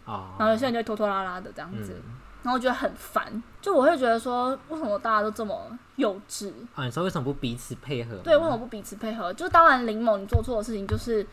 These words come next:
Speaker 2: 你为什么要在大家面前讲这种话？如果你今天真的不想来的话，那你可以事后自己决定说，下次不要跟他们出来，我觉得这样就好了啊。
Speaker 1: 嗯。
Speaker 2: 你没有必要在旅程的当下讲这种话，然后让气氛很尴尬。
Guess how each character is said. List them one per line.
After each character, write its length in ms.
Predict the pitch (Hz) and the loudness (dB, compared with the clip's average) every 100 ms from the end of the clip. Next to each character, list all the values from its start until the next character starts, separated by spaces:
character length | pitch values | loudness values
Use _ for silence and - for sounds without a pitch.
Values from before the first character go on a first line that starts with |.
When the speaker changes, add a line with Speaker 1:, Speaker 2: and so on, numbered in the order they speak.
| - - | -14 -8
Speaker 2:
你 80 | |
为 60 | 240 | -6
什 80 | 285 | -2
么 80 | 220 | 0
要 60 | |
在 80 | 220 | 0
大 100 | 220 | 0
家 120 | 208 | -2
面 80 | 214 | -2
前 100 | 220 | -4
讲 100 | - | -8
这 80 | - | -8
种 80 | 185 208 | -10 -6
话？ 160 | 196 | -4
如 80 | 240 | 0
果 100 | 359 | 2
你 80 | 254 | 2
今 100 | 240 | 2
天 120 | 247 | 0
真 100 | 269 | 0
的 80 | 233 | -2
不 60 | 254 | -4
想 160 | 214 | -4
来 120 | 190 | -4
的 80 | - | -6
话， 120 | 226 | -6
那 140 | 220 254 | -4 -4
你 120 | 214 | -6
可 160 | 196 214 | -2 -2
以 160 | 208 - - | -2 -8 -10
事 280 | - 302 | -6 -4
后 320 | 240 269 226 185 - - | -2 4 6 6 0 -12
自 80 | - | -2
己 100 | 262 | -2
决 100 | 214 | 0
定 120 | 214 | -2
说， 180 | 220 220 | -2 -2
下 140 | 220 220 | -2 -6
次 100 | 214 | -4
不 80 | |
要 80 | 202 | -4
跟 80 | 196 | -4
他 80 | 202 | -8
们 100 | 196 | -8
出 140 | - | -10
来， 100 | 196 - | -10 -8
我 20 | |
觉 120 | 208 | -6
得 0 | |
这 100 | 269 | -2
样 120 | 349 339 | 0 0
就 120 | 330 | 0
好 140 | 254 | 0
了 80 | 110 | -2
啊。 220 | 113 226 - | -4 -6 -6
Speaker 1:
嗯。 160 | - 123 | -2 2
Speaker 2:
你 60 | |
没 60 | 277 | 6
有 80 | 320 | 6
必 100 | 339 | 10
要 120 | 330 | 10
在 180 | 330 302 | 12 8
旅 140 | 240 | 4
程 140 | 208 226 | -4 -4
的 100 | 294 | 2
当 220 | 214 220 | 2 2
下 320 | 247 214 180 - - - - | 0 0 0 -6 -20 -14 -4
讲 180 | 202 208 | -2 -2
这 100 | 254 | -4
种 120 | 220 220 | -4 -2
话， 180 | 226 | -2
然 80 | 202 | 0
后 60 | 208 | 2
让 280 | 240 214 214 - | 2 2 -4 -12
气 180 | - 247 | -4 -2
氛 140 | 240 | 0
很 140 | 208 185 | -2 -4
尴 80 | 156 | -14
尬。 80 | 254 | -10